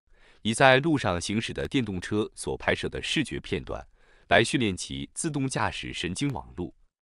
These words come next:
这家电动汽车公司在今年的 Chips 三四活动中透露了很多关于 Dojo 超算的细节。与此同时，据报道，特斯拉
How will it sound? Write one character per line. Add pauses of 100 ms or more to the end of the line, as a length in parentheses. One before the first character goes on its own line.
(500)
这
家
电
动
汽
车
公
司
在
今
年
的
Chips
三
四
活
动
中 (380)
透
露
了
很
多
关
于
Dojo
超
算
的
细 (240)
节。 (760)
与
此
同
时， (220)
据
报
道， (300)
特
斯
拉